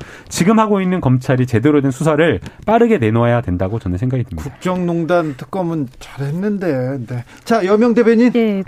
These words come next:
Speaker 3: 저는 의원님 말씀하신 부분이 다소 논점을 비껴나는 것이라고 생각을 해요. 그 두 분의 만남이 선거법 위반 여부가 중요한 것이 아니라 이재명 후보가 대장동 게이트의 몸통이라고 의심을 받고 있는 상황에서,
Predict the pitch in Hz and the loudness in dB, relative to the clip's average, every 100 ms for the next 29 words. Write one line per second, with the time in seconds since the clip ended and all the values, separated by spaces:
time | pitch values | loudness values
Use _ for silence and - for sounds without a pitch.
0 | - 113 240 247 226 277 330 302 208 202 | -8 -2 0 2 2 2 2 2 2 0
1 | 262 285 302 254 214 220 226 214 208 262 | 0 0 2 0 0 0 0 0 -2 0
2 | 220 196 202 254 254 220 220 208 180 - | 0 -2 0 0 2 2 0 -2 -6 -12
3 | - 311 320 302 254 202 226 208 202 262 | -4 0 2 2 2 0 -2 -2 0 0
4 | 269 220 247 202 202 175 - - - - | 0 0 -2 0 -2 -6 -14 -20 -20 -6
5 | - - 233 285 320 214 202 208 240 233 | -4 0 0 2 2 2 0 2 2 0
6 | - 311 370 - 302 196 190 254 262 190 | 0 0 0 0 -2 0 0 2 2 0
7 | 190 214 214 208 190 208 214 220 220 214 | -4 -2 0 0 0 0 0 0 0 0
8 | 185 175 220 196 - - - - 220 294 | -2 0 0 -2 -6 -20 -8 -2 2 4
9 | 302 294 311 294 247 262 294 233 247 254 | 4 4 2 2 2 2 0 0 2 2
10 | 247 233 214 220 - 240 196 202 214 311 | 2 0 0 -2 0 -2 0 0 0 0
11 | 302 254 214 190 247 233 190 - 214 220 | 2 2 0 -2 0 0 -2 -2 -2 0
12 | 214 285 294 208 247 196 | 0 2 2 2 0 -2